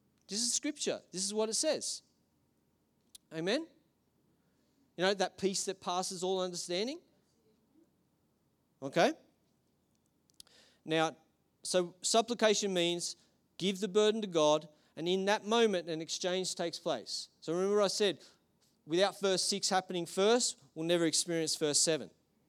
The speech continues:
Okay? So what happens in verse seven? The peace of God. It becomes a reality. It becomes real.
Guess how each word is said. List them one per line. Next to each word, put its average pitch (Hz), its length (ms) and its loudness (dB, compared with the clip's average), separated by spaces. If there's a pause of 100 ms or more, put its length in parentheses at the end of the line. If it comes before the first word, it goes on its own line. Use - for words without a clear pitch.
(380)
Okay? 160 360 2 (360)
So - 120 -6
what 175 140 6
happens 175 300 2
in 170 100 -2
verse 175 240 6
seven? 285 380 4 (420)
The 139 80 -8
peace 165 460 -10
of 139 120 -14
God. 113 280 -4 (880)
It 165 100 -6
becomes 170 400 -8
a 156 60 -6
reality. 151 540 -2 (840)
It 190 80 -8
becomes 160 420 -2
real. 160 460 4